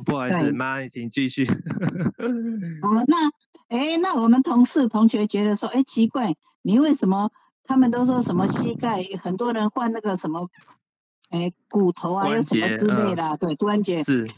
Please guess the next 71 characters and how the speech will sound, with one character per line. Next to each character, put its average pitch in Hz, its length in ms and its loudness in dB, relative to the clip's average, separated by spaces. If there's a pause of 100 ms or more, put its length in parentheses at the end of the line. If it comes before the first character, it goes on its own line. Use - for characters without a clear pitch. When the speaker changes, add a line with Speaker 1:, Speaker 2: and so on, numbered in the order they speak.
Speaker 2:
哎， 233 140 0
他 294 100 4
说 294 60 -2 (200)
为 254 80 -2
什 208 120 -2
么 185 140 0
不 190 120 -2
会？ 214 80 4 (360)
然 170 140 -4
后 220 40 2
他 226 140 2
问 233 100 2
我 190 120 0
多 185 120 -2
少 180 80 0
钱， 175 200 -6
我 175 80 -2
说 220 160 -4
很 202 160 0
便 170 180 -4
宜， 180 60 -4
一 208 160 0
三 196 280 -4
二 190 180 -2
零 151 220 0
啊。 143 140 -6 (340)
哦， 170 200 -4
所 240 200 -4
以 196 200 0
<laughs> 196 240 -2
我 208 120 0
有， 196 140 0 (600)
也， 196 180 -2 (100)
也 208 120 -2
有 226 120 -2
同 190 240 -2
事 208 220 -2
也 190 60 2
有， 165 120 0
现 196 160 -4
在 190 60 -2
也 170 80 0
有 156 100 -2
在 165 220 -6
吃。 151 360 -6 (760)
Speaker 1:
嗯 131 500 -4
哼， - 120 -18 (340)
是。 110 480 -2 (420)
Speaker 2:
那 262 140 2
我， 233 140 0
那 269 120 4
我 190 120 0
是 226 160 -2
觉 185 180 0
得 180 140 0
很 180 180 -2
好， - 180 -6 (220)
说 190 140 -4
一 214 100 0
三 202 300 -4
二 196 120 0
零， 156 160 0
然 160 120 0
后 190 180 0
顾 202 180 -2
到 185 140 0
健 185 260 -2
康 170 300 -4
哈， 151 220 -6
然 165 180 -4
后 190 300 -2